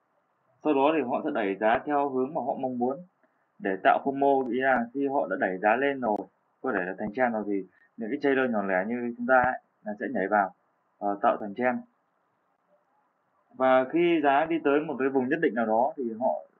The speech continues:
họ, họ chốt lời. Và rồi cái phe còn lại, ví dụ cái sell ấy, là ví dụ có nhiều người họ sell, ờ, ở đây, ở đây, ở đây, cứ lên là họ sell, họ muốn quay đầu mà, thì họ sell, thì cái vị thế của họ vẫn còn ở đây.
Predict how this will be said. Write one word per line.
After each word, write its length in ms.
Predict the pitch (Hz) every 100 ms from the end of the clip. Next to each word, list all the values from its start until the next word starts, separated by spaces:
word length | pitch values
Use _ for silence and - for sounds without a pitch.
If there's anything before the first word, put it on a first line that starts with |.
| _ _ _ _ -
họ, 100 | 135 123
họ 200 | 135 - -
chốt 120 | 185
lời. 280 | 170 127 104 - _ _ _ _ _ _ _ _ _ _ _
Và 500 | 113 113 113 110 107
rồi 320 | 110 110 107 87
cái 320 | 107 120 127 123
phe 180 | 139 131
còn 120 | 110
lại, 180 | 120 110
ví 60 | 120
dụ 140 | 117 92
cái 80 | -
sell 160 | 147 131
ấy, 180 | 123 -
là 280 | 107 101 98
ví 60 | 110
dụ 140 | 123 -
có 100 | 117
nhiều 220 | 123 113
người 180 | 107 107
họ 100 | - -
sell, 160 | 131 127 123 120 _ _ _ _ _
ờ, 200 | - 110
ở 480 | 101 98 98 - 67 -
đây, 300 | 135 143 147 147 _ _ _ _
ở 120 | -
đây, 320 | 98 120 131
ở 100 | -
đây, 340 | 107 120 127 131 _ _ _ _ _ -
cứ 100 | 131
lên 340 | 156 156 147
là 80 | 120
họ 160 | 120 -
sell, 140 | 135
họ 120 | 131 120
muốn 200 | 123 127
quay 140 | 147
đầu 200 | 117 104
mà, 80 | 101 - _ _ _ 107
thì 60 |
họ 140 | 107 123
sell, 220 | 135 131 120 _ _ _
thì 80 | 113
cái 100 | 131
vị 80 | 143 151
thế 60 |
của 120 | 143 123
họ 160 | 127
vẫn 180 | 101 104
còn 120 | 139 113
ở 60 |
đây. 180 | 117